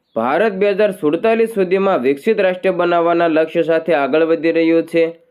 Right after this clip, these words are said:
ત્યારે પ્રજાસત્તાક દિવસનો અવસર નાગરિકોને રાષ્ટ્ર નિર્માણ માટે ફરીથી પ્રતિજ્ઞા લેવા માટે પ્રેરિત કરે છે. ઉલ્લેખનીય છે કે પી એમ મોદીએ આજે રાષ્ટ્રીય યુદ્ધ સ્મારક ઉપર શહીદોને શ્રદ્ધાંજલિ અર્પણ કર્યા બાદ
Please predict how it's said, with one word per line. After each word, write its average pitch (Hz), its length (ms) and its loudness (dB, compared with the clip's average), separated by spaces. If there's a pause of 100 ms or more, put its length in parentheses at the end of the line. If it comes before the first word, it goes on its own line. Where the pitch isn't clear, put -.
(420)
ત્યારે 143 260 0
પ્રજાસત્તાક 202 800 -2
દિવસનો 190 420 0
અવસર 165 480 0 (440)
નાગરિકોને 196 840 -2
રાષ્ટ્ર 143 440 -2
નિર્માણ 190 400 0
માટે 180 380 -2
ફરીથી 165 440 -2
પ્રતિજ્ઞા 165 500 -2
લેવા 160 300 0
માટે 160 280 0
પ્રેરિત 143 380 -2
કરે 165 280 2
છે. 160 200 -2 (760)
ઉલ્લેખનીય 208 680 0
છે 202 180 -2
કે 208 160 0 (120)
પી 147 180 2
એમ 214 220 0
મોદીએ 190 400 0
આજે 175 220 0
રાષ્ટ્રીય 143 500 0
યુદ્ધ 185 180 0
સ્મારક 165 480 0
ઉપર 165 220 -2
શહીદોને 165 500 0
શ્રદ્ધાંજલિ 156 640 0
અર્પણ 160 340 -2
કર્યા 156 380 0
બાદ 151 260 -2